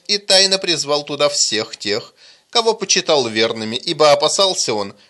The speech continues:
что зло отныне возрастёт несказанно, и что над всеми друзьями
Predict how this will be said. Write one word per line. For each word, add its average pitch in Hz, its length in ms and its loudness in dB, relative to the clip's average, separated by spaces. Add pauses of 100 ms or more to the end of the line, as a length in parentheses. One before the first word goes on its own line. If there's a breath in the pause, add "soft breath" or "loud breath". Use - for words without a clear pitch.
что - 280 0
зло 160 260 0
отныне 139 540 -2
возрастёт 143 640 -4
несказанно, 139 920 -4 (260 soft breath)
и 233 80 -12
что 214 220 0
над 180 180 -4
всеми 165 360 -2
друзьями 139 680 -4